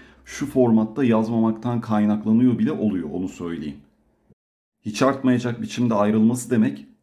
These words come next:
tam bölünmesi demektir. Demek ki bu polinom x eksi ikiye tam bölünüyor arkadaşlar. X eksi iki eşittir sıfırdan x gördüğümüz yere iki yazacağız. İki üzeri dört, on altı, artı dört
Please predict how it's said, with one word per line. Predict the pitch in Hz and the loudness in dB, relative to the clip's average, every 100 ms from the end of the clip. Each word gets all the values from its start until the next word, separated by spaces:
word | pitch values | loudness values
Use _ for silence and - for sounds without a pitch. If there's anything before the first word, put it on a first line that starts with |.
| - | -8
tam | 120 123 | 0 4
bölünmesi | 110 92 82 78 - | 4 2 -2 -8 -14
demektir. | - 71 - - - | -12 -12 -14 -18 -4
Demek | 123 131 - | 0 0 0
ki | 113 | 0
bu | 135 | 2
polinom | 120 101 107 139 - | 2 2 0 -2 -4
x | 107 - | -6 -2
eksi | 107 - 95 | -2 -2 -8
ikiye | 90 - 170 | -6 -6 -6
tam | - 120 110 | 0 6 6
bölünüyor | 92 85 78 76 | 4 -2 -4 -8
arkadaşlar. | - 73 - - 71 - _ - - - | -10 -14 -16 -16 -18 -20 _ -20 -20 -8
X | 110 107 | -6 -2
eksi | 123 123 - 120 | 0 0 -2 -2
iki | 113 131 | 0 0
eşittir | 123 120 131 - | 0 -2 -8 -8
sıfırdan | 107 - - 104 98 110 123 | -8 -10 -6 -4 -2 -2 -2
x | - 104 - | -4 -6 -2
gördüğümüz | 113 101 98 92 85 | 2 2 0 -4 -2
yere | 101 | -2
iki | 135 - - | -2 -6 -2
yazacağız. | 113 78 - 107 127 - - - - - | 0 0 -2 -2 -4 -12 -20 -20 -20 -16
İki | - - | -6 0
üzeri | 120 104 101 | 2 2 0
dört, | 90 85 - - | 0 -4 -6 -4
on | 95 | 2
altı, | 113 123 123 127 127 - - _ _ | 2 2 -2 -2 -2 -6 -20 _ _
artı | - 98 101 - 110 110 110 90 | -4 -4 -4 -2 0 0 -2 -6
dört | 104 98 107 - | -2 0 -2 -6